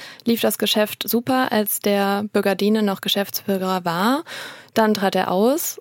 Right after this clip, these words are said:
und Bernd Klein hat übernommen und dann ging es irgendwann mit der Insolvenz los. Und die AnlegerInnen, die bekommen wahrscheinlich erstmal nichts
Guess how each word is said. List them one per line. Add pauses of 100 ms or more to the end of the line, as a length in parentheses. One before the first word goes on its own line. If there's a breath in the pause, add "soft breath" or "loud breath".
und (140)
Bernd
Klein
hat
übernommen
und
dann
ging
es
irgendwann
mit
der
Insolvenz
los.
Und
die
AnlegerInnen, (580 loud breath)
die
bekommen (200)
wahrscheinlich
erstmal (240)
nichts